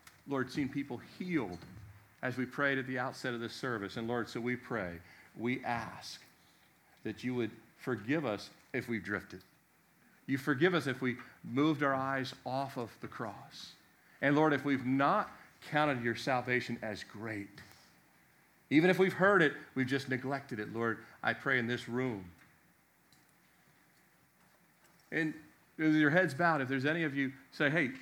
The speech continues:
that's me. I've either neglected or I've been drifting." And I, I wanna just confess, just raise your hand. I wanna pray with you. Just don't, don't feel like you're some, you know, the worst person on earth. You're not.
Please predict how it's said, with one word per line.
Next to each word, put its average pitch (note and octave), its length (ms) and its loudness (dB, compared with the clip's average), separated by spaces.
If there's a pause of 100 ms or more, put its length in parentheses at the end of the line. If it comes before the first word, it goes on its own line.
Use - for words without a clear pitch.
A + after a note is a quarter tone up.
(760)
that's A2 220 -6
me. F3 300 -2 (360)
I've D3 180 2
either C#3 240 4
neglected D3+ 640 -2 (160)
or B2+ 80 -2
I've B2 140 -2
been A#2+ 120 0
drifting." A2+ 560 -2 (300)
And C3+ 100 4
I, D#3 140 6 (320)
I C#3 80 2
wanna D#3 240 2
just B2+ 240 -4 (300)
confess, C3+ 520 -4 (160)
just F#3 160 -6
raise F3+ 220 4
your E3 100 0
hand. D3 80 0
I F3+ 40 0
wanna G3 120 -2
pray G3+ 220 -4
with C3 160 -4
you. D#2+ 100 -10 (140)
Just D3+ 260 -4
don't, F3+ 220 2 (560)
don't C#3 200 -2
feel F3+ 200 2
like D3+ 200 4
you're D3 140 4
some, D#3 440 2 (720)
you D3 120 -4
know, G#2+ 40 -4
the G2 160 -6
worst D3 300 0
person E3+ 300 0
on D3+ 100 0
earth. F3 240 -2
You're G3 80 -4
not. E3+ 320 -6